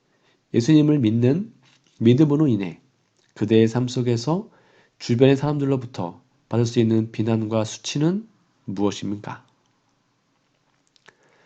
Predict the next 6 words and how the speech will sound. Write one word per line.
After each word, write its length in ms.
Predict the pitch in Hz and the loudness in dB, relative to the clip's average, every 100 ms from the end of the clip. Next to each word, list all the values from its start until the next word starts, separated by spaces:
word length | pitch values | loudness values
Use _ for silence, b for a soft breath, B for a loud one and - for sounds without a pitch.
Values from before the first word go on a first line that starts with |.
| b b b | b b b
한번 240 | 123 127 | 0 2
답을 540 | 127 117 123 156 226 226 _ _ _ _ | 2 2 4 4 4 -4 _ _ _ _
적어보시기 480 | - 104 110 104 110 | -4 -2 -2 -2 -4
바랍니다. 540 | 98 95 98 147 196 - _ _ _ _ _ _ _ _ _ _ _ _ _ _ _ _ _ _ _ _ _ _ _ _ b b b b b b b b b _ _ - | -4 -6 -2 0 0 -6 _ _ _ _ _ _ _ _ _ _ _ _ _ _ _ _ _ _ _ _ _ _ _ _ b b b b b b b b b _ _ -4
네, 180 | 104 90 | -2 -2
자기들과 880 | - 117 139 147 139 156 170 180 | 0 2 4 2 4 4 4 0